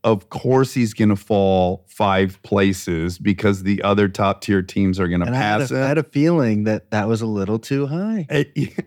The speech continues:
Speaker 1: <laughs> I was so confident. I'm like, "This is gonna work out perfectly. Every time he gets past, I'm gonna be delighted."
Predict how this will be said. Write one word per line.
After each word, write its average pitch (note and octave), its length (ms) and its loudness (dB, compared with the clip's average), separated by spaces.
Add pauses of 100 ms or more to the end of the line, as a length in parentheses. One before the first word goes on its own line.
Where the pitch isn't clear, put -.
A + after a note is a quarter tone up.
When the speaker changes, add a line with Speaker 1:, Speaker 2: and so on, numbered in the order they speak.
(160)
Speaker 1:
<laughs> - 380 -20
I B2 220 2
was C3 240 2
so D#3+ 400 2
confident. C#3 520 2
I'm G#2 100 4
like, F#2 180 2
"This A2 160 0
is C3+ 140 -6
gonna A#2+ 220 -2
work G#2+ 380 2
out F2+ 260 -2 (200)
perfectly. G2+ 560 0
Every A2+ 160 2
time C#3 160 0
he C#3+ 60 4
gets D3+ 160 -2
past, G2+ 380 -2
I'm F#2+ 80 0
gonna F#2 120 2
be E2+ 140 -2
delighted." F2+ 720 0